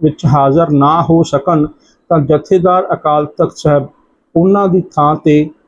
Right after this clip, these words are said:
ਸੱਚਖੰਡ ਸ਼੍ਰੀ ਹਰਿਮੰਦਰ ਸਾਹਿਬ ਅੰਮ੍ਰਿਤਸਰ ਦੇ ਸਿੰਘ ਸਾਹਿਬਾਨਾਂ ਵਿੱਚੋਂ ਸ਼ਾਮਲ ਕਰ ਸਕਣਗੇ,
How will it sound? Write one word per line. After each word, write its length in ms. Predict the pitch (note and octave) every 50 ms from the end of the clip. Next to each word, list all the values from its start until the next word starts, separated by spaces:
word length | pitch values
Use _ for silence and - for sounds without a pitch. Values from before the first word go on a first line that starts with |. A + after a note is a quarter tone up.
| _
ਸੱਚਖੰਡ 720 | - - - - E3 D#3 - - - - - F#3+ F#3 F#3 F3+
ਸ਼੍ਰੀ 340 | - - - E3 D#3+ F#3 F3
ਹਰਿਮੰਦਰ 480 | D#3+ D3+ D3 C#3+ C#3+ D3 D3 D3 E3+ D3
ਸਾਹਿਬ 360 | - - E3+ C#3+ D#3 E3+ E3 E3 - D#3+ D3+
ਅੰਮ੍ਰਿਤਸਰ 580 | D3+ D3+ D#3 D#3 D#3 - - - - D#3+ D#3
ਦੇ 260 | C#3+ C#3 D3 D3+ D#3
ਸਿੰਘ 300 | D3+ - - G#3+ G#3+ G#3+ G#3
ਸਾਹਿਬਾਨਾਂ 580 | G3+ F3+ E3 D3+ C#3+ D3 C#3 C#3 D3+ D#3 D#3
ਵਿੱਚੋਂ 380 | D3 C3 C3 - - D3+ D#3 D#3+ - - - - - - - -
ਸ਼ਾਮਲ 600 | - - E3 D3+ D3 D3+ D3+ D3+ D3+ D#3+ E3 F3 - _ _ _
ਕਰ 140 | - D#3+ D#3
ਸਕਣਗੇ, 680 | D#3 - - C3+ - - D#3 D#3+ D#3+ D3+ D#3 D#3 E3